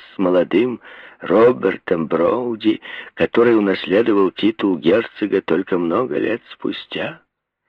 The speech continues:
И никогда они не были связаны ничем хотя бы похожим на брак.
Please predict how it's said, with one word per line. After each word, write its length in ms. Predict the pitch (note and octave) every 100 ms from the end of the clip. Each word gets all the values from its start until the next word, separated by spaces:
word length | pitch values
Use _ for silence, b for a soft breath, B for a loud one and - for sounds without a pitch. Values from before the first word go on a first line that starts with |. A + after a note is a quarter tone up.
| B B B B -
И 180 | - C#3+
никогда 800 | C3 D3+ - A#2 G#2+ G#2+ C#3 C#3+
они 240 | F#3 E3+
не 240 | D3+ A#2 F#2
были 260 | E2 D2+ - -
связаны 540 | D#2 F2 D#2 D#2 D#2
ничем 560 | E2 D2+ - - B1+ -
хотя 440 | - - - -
бы 120 | F#2
похожим 800 | - D#2 - - - - - C#2+
на 120 | -
брак. 580 | - - - - - -